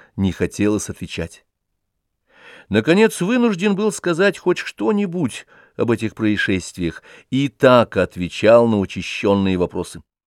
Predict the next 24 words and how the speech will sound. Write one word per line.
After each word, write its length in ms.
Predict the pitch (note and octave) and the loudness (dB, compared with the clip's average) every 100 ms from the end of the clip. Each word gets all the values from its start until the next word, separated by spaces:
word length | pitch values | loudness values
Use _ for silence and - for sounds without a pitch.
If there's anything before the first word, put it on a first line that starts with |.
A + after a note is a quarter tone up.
| _ _ _ _ _ _ _ _ _ _ - - _ | _ _ _ _ _ _ _ _ _ _ -20 -20 _
Если 500 | F#2 G#2 A3+ A3+ G#3 | -6 0 0 0 -2
бы 140 | F#3+ | 0
рассказывать 600 | F#3 E3 - G3+ F3 E3+ | 2 0 0 0 2 0
сначала 840 | - - G#2+ - - G#3+ G#3+ G2 - _ _ | -2 -2 -2 -2 0 2 2 2 -4 _ _
и 80 | A2 | -10
по 160 | G2 G2+ | -6 -2
порядку, 680 | A2+ A2 G#2 F#2 - D#2+ - _ - _ | 2 4 4 4 -2 -14 -14 _ -20 _
много 520 | E2 G2 D#3+ A3 G#3+ | 0 4 6 6 4
пришлось 480 | A3 G#3+ - F3 F3+ | 2 -2 0 2 2
бы 140 | D#3+ | 2
мне 180 | E3+ C#3+ | 2 2
писать 560 | C#3+ C#3 - A#2 A#2 - _ _ _ | -2 -8 2 4 4 0 _ _ _
о 140 | G2+ | 2
том, 300 | G#2 A2+ A#2 | 4 6 4
как 280 | G#2 A2+ A2 | 6 4 4
в 100 | - | 2
предобрый 920 | - G#2 F#2+ G#2+ F#3+ G#3 F#3+ G3+ E3 _ _ _ _ | -2 0 2 4 4 4 0 -2 -4 _ _ _ _
русских 640 | A#2 D#3+ G3 - - F#3+ - | 2 2 2 -4 -2 -4 -4
князей 520 | - F3 C#3+ D#3+ D#3+ | -2 -2 2 2 2
род 440 | C3+ A#2+ - - _ _ _ - - | 2 2 0 -12 _ _ _ -20 -10
посеял 720 | - G2 - - F3+ F#3 F3+ | 0 0 0 4 4 4 0
дьявол 540 | C#3+ F2 G2+ D#3 D3 C#3 | -2 -2 4 4 4 -2
злые 360 | F#2+ A#2+ B2+ A#2 | -4 -2 0 0
нравы, 440 | G#2+ G#2+ E2 D#2 | 4 4 4 -4